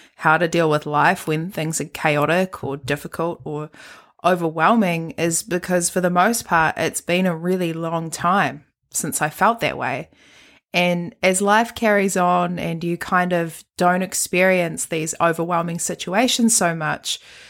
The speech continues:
you sort of temporarily forget what that feeling is until it comes up again. And touch wood, I am probably due for something to come up again because, like I say, it's been a long time since I've experienced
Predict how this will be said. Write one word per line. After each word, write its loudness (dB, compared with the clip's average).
you 4
sort 2
of 0
temporarily 0
forget -2
what 0
that 0
feeling -2
is -6
until -2
it 0
comes 0
up 0
again. 0
And -4
touch 0
wood, 2
I 2
am -4
probably 0
due 2
for -6
something 0
to -4
come 2
up 0
again 0
because, 0
like 2
I 2
say, 0
it's -4
been -2
a 2
long 0
time 0
since -6
I've -4
experienced -4